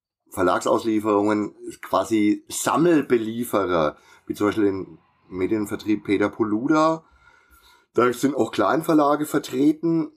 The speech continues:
Das ist natürlich optimal, weil dann hast du eine ordentliche Lieferung zusammen. Der hat nebenbei auch große Verlage, aber eben auch Kleinverlage. Dann, sag ich mal, gibt's die Möglichkeit,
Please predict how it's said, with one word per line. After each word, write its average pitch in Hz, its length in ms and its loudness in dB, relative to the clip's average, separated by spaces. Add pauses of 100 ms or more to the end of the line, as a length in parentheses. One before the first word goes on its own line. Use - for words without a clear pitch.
(140)
Das 110 180 -2
ist 120 120 -6
natürlich 120 420 0
optimal, 117 760 2
weil 123 120 2
dann 123 280 -2 (320)
hast - 300 -4
du 127 60 2
eine 120 280 -2
ordentliche 107 420 -2
Lieferung 117 520 -2
zusammen. 87 640 -2 (200)
Der 95 380 0
hat 98 260 -4
nebenbei 95 520 0
auch 78 160 -8
große 147 380 2
Verlage, 127 760 2
aber 98 340 0
eben 98 240 -4
auch 80 160 -6
Kleinverlage. 78 920 -4 (760)
Dann, 113 340 0
sag 120 240 0
ich 135 60 0
mal, 120 160 2
gibt's - 240 -2 (220)
die 120 180 -2
Möglichkeit, 117 760 0